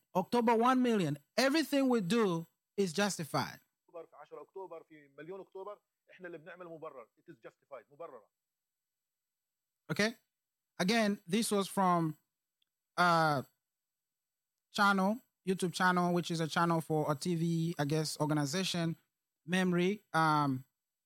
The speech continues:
Speaker 1: which is an independent research institute providing research analysis and a translation of primary materials covering the middle range of issues, including terrorism, archaeological trends in the Middle East, blah, blah, blah, blah. memri, I think, stands for Middle Eastern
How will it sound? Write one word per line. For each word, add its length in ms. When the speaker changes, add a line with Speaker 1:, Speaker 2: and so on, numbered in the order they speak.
Speaker 1:
which 160
is 60
an 160
independent 420
research 340
institute 420
providing 400
research 340
analysis 440
and 80
a 80
translation 540
of 120
primary 280
materials 640
covering 340
the 80
middle 340
range 260
of 120
issues, 280
including 340
terrorism, 460
archaeological 560
trends 300
in 60
the 60
Middle 240
East, 220
blah, 140
blah, 140
blah, 160
blah. 180
memri, 580
I 100
think, 300
stands 260
for 280
Middle 300
Eastern 520